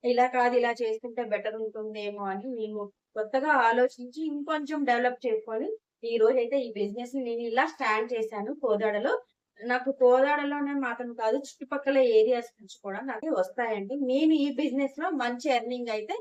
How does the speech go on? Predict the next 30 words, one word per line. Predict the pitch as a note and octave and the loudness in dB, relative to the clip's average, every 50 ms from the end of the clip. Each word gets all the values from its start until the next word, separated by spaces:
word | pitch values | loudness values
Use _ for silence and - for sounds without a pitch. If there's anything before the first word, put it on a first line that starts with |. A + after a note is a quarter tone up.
| - _ _ _ _ - | -10 _ _ _ _ -6
నేను | B3+ C4+ C#4 C#4 C#4 - | -2 0 0 0 0 2
చేస్తున్నానండి. | B4 A3 A#3 B3+ B3 - C4+ A#3+ A3+ A3 G#3+ G3+ G3 G3+ G#3 C4 | 2 4 2 2 0 -4 -6 -6 -6 -6 -4 -4 -4 -4 -4 -2
కాకపోతే | - C#4+ C#4+ C#4+ C#4+ D#4 D#4 - D#4 | 0 0 0 0 0 -2 -2 0 -2
ఇక్కడ | D#4 D#4 D4 C#4 | -2 0 2 4
ఏంటంటే | C#4 C4 B3+ B3+ C4+ C#4 C#4 C#4 - _ _ _ _ _ - | 6 6 6 4 2 0 -2 -4 -8 _ _ _ _ _ 4
కొంచెం | C4+ B3+ B3+ B3+ C#4+ C4+ | 4 4 4 2 0 0
మనకి | C4+ C4+ C4 C4 - D#4+ | 0 0 0 -2 -6 -10
స్పేస్ | D#4 - - C#4+ C#4 D#4 - E4+ | -10 -4 0 2 2 2 2 0
ఎక్కువ | D#4+ D#4 D#4 - F4 F4+ D#4+ D#4+ D4 | -4 -6 -4 -2 2 4 4 4 2
ఉండాలి. | B3 A3 F#3 F3+ E3 D#3 D#3 D#3 - _ _ _ _ _ - | 0 -2 -2 -2 -2 -2 -4 -8 -12 _ _ _ _ _ -4
అంటే | B3+ E4 | -2 -2
శారీస్ | D#4+ D#4+ C4+ A#3 A#3 A#3+ B3 B3+ C4 | 0 2 4 4 6 4 2 0 0
ఆరేసుకోవడానికైనా, | B3 A3+ A3+ A3 A3+ A3+ A3 - A#3 A3 A3 A3 G#3+ G#3+ G3 G3+ F#3+ F#3+ F#3+ F#3+ F#3+ G3 G3+ G3+ - _ _ _ _ - G3+ | 2 4 4 4 2 0 -4 -4 -2 -2 -2 -2 -2 -4 -6 -4 -4 -2 -2 -2 -2 -4 -6 -8 -12 _ _ _ _ -8 -8
and | G3+ G#3 G#3 G3+ G#3 G3+ G3 G3+ | -6 -4 -4 -4 -4 -4 -4 -4
మనకి | G3+ G3+ G3 G3 G3 G#3 F#3+ F#3+ F#3+ F#3+ G3 | -4 -6 -6 -6 -4 0 2 2 2 2 2
బట్టలు | G3+ F#3+ - - A3+ A3 A3 G#3+ G3+ G3 F#3+ F#3+ F#3 | 0 0 0 2 0 0 0 0 -2 -2 -4 -4 -6
మనకి | G3+ G3 F#3+ F#3 F#3 - _ - G3 F#3+ | -6 -8 -8 -8 -8 -10 _ -8 -6 -4
వాష్ | F#3 F#3 F#3+ F#3 F#3+ G#3+ - - | -2 0 0 0 0 0 -2 -2
చేస్తే | A3 A3 G#3+ G#3+ G#3+ G#3+ G3+ | -2 -2 -2 -2 -4 -4 0
ఆరేయడానికైనా, | G3+ F#3+ F#3 F#3 G3 G#3 G3+ G3 G3 F#3+ F#3 F#3+ F#3 F#3 F#3 F#3 F#3 - _ - | 2 2 2 2 2 0 -2 -2 -2 -4 -4 -4 -6 -6 -4 -6 -8 -8 _ -20
ఇప్పుడు | G3 - - G#3 G3 F#3 | -20 -14 -10 -2 2 2
వర్షాకాలం | F#3 F#3+ - A#3 A3 G#3 G#3+ G#3 G3+ F#3+ F#3+ | 2 2 2 -2 -4 -2 -2 -4 -4 -4 -4
అలాంటిది | F#3 F3+ F3+ F3 F3+ F#3 - F3+ | -4 -4 -4 -4 -6 -8 -8 -10
వచ్చినా | F3 - - G#3 G#3 G3+ F#3+ G3+ | -10 -10 -10 -12 -10 -10 -8 -6
గానీ | A3+ C4+ F#4+ | -4 -4 -4
కొంచెం | G4 G4+ D4+ C4 A3+ G#3+ A#3+ A3+ A3 | -2 0 -2 -2 -2 -2 -8 -10 -8
మనకి | G#3+ A3 A3 G3+ G3+ G#3+ | -6 -6 -6 -6 -8 -12
స్పేస్ | G#3 - - B3 - A#3 A3 A#3 | -12 -6 -2 0 0 2 0 0
ఎక్కువ | G#3+ A3 - G#3+ G#3+ G#3+ | -2 -4 -4 -4 -4 -4
ఉంటే | G#3 G#3 G3+ G3+ - G4+ G#4+ | -4 -6 -6 -6 -6 -6 -6